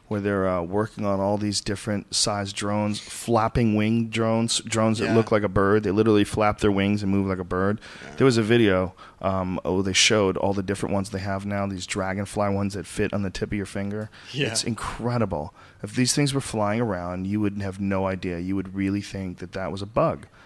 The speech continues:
Speaker 1: And
Speaker 2: Yeah.
Speaker 1: meanwhile, and that's just a couple of years away. They're gonna be everywhere,
Speaker 2: Well,
Speaker 1: filming everything.
Speaker 2: micro air vehicles, when they get smaller than six inches, uh, the flight, d-, the, like, all the flight dynamics change, and so
Speaker 1: Wow.
Speaker 2: you have to start looking at insects instead of birds.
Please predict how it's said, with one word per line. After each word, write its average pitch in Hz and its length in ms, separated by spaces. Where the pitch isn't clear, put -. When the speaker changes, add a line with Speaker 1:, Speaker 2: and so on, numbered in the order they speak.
Speaker 1:
And - 80
Speaker 2:
Yeah. 147 100
Speaker 1:
meanwhile, 98 320
and 110 100
that's 123 300
just 202 140
a - 40
couple 151 240
of 127 40
years 131 180
away. 127 280
They're 113 80
gonna 117 120
be 120 120
everywhere, 98 420
Speaker 2:
Well, 104 100
Speaker 1:
filming 117 520
everything. 104 560
Speaker 2:
micro 135 320
air 127 120
vehicles, 113 480
when 113 120
they 120 100
get 139 180
smaller 139 400
than 120 160
six - 300
inches, 170 480
uh, 202 180
the 107 100
flight, - 360
d-, 151 60
the, 120 120
like, 117 280
all 135 100
the 131 80
flight 131 300
dynamics 110 440
change, - 540
and 85 140
so 113 300
Speaker 1:
Wow. - 40
Speaker 2:
you 131 100
have 127 200
to 123 60
start 117 280
looking 113 260
at 107 180
insects 117 460
instead 110 300
of 92 160
birds. 107 500